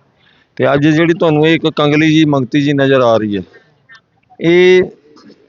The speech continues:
ਕੰਗਲੀ ਮੰਗਤੀ ਨਹੀਂ, ਠੀਕ ਸੀ, ਬਹੁਤ ਸੁੰਦਰ ਕੁੜੀ ਸੀ ਇਹ। ਆਹ ਬਾਲ ਜੇ ਦਿਖਾ ਪਿੱਛੋਂ ਆਪਦੇ।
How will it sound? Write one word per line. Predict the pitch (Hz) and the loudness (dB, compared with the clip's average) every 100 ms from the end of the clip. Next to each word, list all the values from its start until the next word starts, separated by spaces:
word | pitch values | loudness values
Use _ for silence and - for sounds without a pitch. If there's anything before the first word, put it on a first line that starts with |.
| _ - | _ -8
ਕੰਗਲੀ | 156 165 175 170 | -4 0 0 0
ਮੰਗਤੀ | 156 143 | 0 -2
ਨਹੀਂ, | 185 156 - | -6 -8 -12
ਠੀਕ | - 156 175 | -4 -2 -2
ਸੀ, | - 135 | -4 -4
ਬਹੁਤ | 147 190 - - - | 0 -2 -4 -16 -20
ਸੁੰਦਰ | - - 147 156 156 | -14 -6 -2 -2 -4
ਕੁੜੀ | - _ - 131 | -6 _ -10 -8
ਸੀ | 117 113 | -6 -6
ਇਹ। | 104 110 190 _ - | -8 -8 -14 _ -6
ਆਹ | 151 | -4
ਬਾਲ | 147 160 175 | 0 0 0
ਜੇ | 185 | 0
ਦਿਖਾ | 175 165 | 0 -2
ਪਿੱਛੋਂ | 165 156 165 | -4 -4 -2
ਆਪਦੇ। | 147 | -2